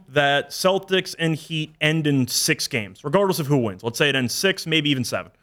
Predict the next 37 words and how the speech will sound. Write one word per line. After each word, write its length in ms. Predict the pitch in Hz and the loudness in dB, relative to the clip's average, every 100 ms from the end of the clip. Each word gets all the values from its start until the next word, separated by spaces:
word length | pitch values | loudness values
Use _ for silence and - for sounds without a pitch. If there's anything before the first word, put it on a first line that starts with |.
| _ _ _ | _ _ _
Golden 300 | 131 180 202 | 0 2 2
State 300 | 190 - 185 | 0 0 0
will 100 | 147 | 2
have 100 | 151 | 0
a 40 | 147 | 0
significant 500 | 147 156 160 151 139 | -4 -2 -2 0 2
rest 220 | 139 - | 2 0
advantage 420 | 113 110 95 - _ _ | -8 -8 -10 -16 _ _
going 200 | - 135 127 | 0 0 2
to 60 | |
the 100 | 127 | 2
N 80 | 120 | 2
B 120 | 120 | 2
A 40 | 107 | 0
Finals. 400 | 113 98 - _ _ _ | -4 -10 -12 _ _ _
And 80 | 147 | 0
you 40 | 147 | 2
can 60 | |
make 120 | 185 190 | 2 2
an 80 | |
argument 360 | 190 202 185 185 | 4 2 2 0
that 80 | 165 | 0
it's 100 | 131 | 0
nice 540 | 131 139 170 - - - _ _ | 2 2 0 -2 -4 -6 _ _
to 260 | - 147 139 | 0 2 4
actually 340 | 139 - 135 | 2 -2 -4
clinch 680 | 117 - - 151 170 - - _ - | -4 -8 -2 0 0 -4 -8 _ -2
in 120 | 151 | 0
front 200 | 135 151 | 2 2
of 60 | 151 | 2
your 140 | 139 | 0
home 260 | 127 139 135 | 2 2 0
fans. 580 | - 127 139 165 170 - _ _ _ | 0 0 2 0 -4 -8 _ _ _
You 60 | 139 | 0
know, 140 | 180 | 2
it's 120 | 185 | 2
nicer 560 | 147 180 - 240 226 | 0 0 0 0 -2